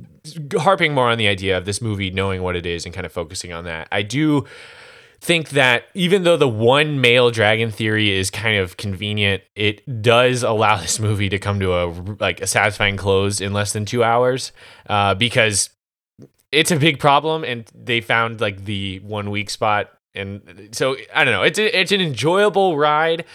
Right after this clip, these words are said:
uh, from, like, not knowing what's going on to kinda discovering they can fight the dragons, to finding the one dragon they have to kill, to that really, like, solving everything.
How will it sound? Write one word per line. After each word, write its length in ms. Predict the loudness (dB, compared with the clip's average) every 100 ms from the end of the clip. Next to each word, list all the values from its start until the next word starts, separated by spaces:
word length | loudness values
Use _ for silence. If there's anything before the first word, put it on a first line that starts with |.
| -20 -4
uh, 380 | -2 0 0 -2 -8 -16 -8
from, 400 | 0 2 0 -2
like, 260 | -4 -4 -8
not 540 | -10 0 2 0 -4
knowing 400 | -2 0 2 0
what's 180 | -2 -2
going 240 | -2 -2 0
on 380 | 0 0 -2
to 120 | -6 -6
kinda 240 | -4 -4
discovering 640 | -4 -2 0 0 -4 -6 -12 -8
they 160 | -8
can 200 | -6 -8
fight 240 | -2 0 0
the 120 | 0
dragons, 560 | 2 2 0 -2 -6 -12 -20 _
to 360 | -6 -2 -2 -6 _
finding 340 | -2 -2 -2 -4
the 100 | -2
one 240 | 0 2
dragon 320 | 2 2 2
they 80 | 2
have 160 | 0 -2
to 80 | -4
kill, 400 | -2 0 -2 -6 _ _ _ _ _ -18 -6
to 120 | 0
that 220 | 0 0
really, 200 | -2 -2
like, 160 | -2 -4
solving 420 | -2 0 0 -2
everything. 440 | -4 -4 -6 -6